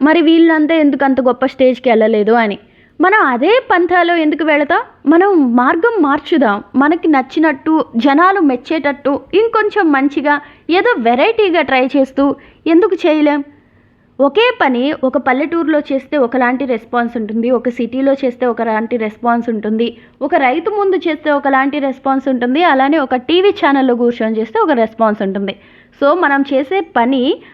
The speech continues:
ఆ ప్రాంతాన్ని బట్టి, ఆ మనుషుల్ని బట్టి ఇది కూడా మారుతూ ఉంటుంది. ఆ కొంచెం టెక్నిక్స్ మనం తెలుసుకొని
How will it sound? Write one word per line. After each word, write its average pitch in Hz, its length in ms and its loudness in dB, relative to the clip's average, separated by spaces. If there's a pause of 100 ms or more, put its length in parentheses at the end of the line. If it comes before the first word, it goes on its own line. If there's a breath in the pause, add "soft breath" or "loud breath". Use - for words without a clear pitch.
(100)
ఆ 254 100 0
ప్రాంతాన్ని 320 680 0
బట్టి, 339 360 -2
ఆ 311 80 2
మనుషుల్ని 269 520 0
బట్టి 277 300 -4
ఇది 277 240 0
కూడా 302 400 0
మారుతూ 269 360 0
ఉంటుంది. 202 460 -6 (280 loud breath)
ఆ 339 120 4
కొంచెం 392 640 -2
టెక్నిక్స్ 349 440 -4
మనం 247 260 2
తెలుసుకొని 220 640 -4